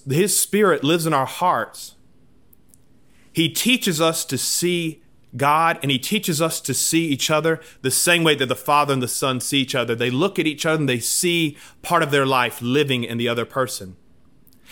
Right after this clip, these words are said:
The other person looks at you and they see part of their life living in you. And you realize in this blessed moment that you belong to one another. And because you belong to each other, you cannot help but mutually love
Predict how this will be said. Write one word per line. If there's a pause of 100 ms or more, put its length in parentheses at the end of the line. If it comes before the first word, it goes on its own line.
(180)
The
other
person
looks
at
you
and
they
see
part
of
their
life
living
in
you. (300)
And
you
realize
in
this
blessed
moment
that
you
belong
to
one
another. (1600)
And
because
you
belong
to
each
other, (160)
you
cannot
help (140)
but
mutually
love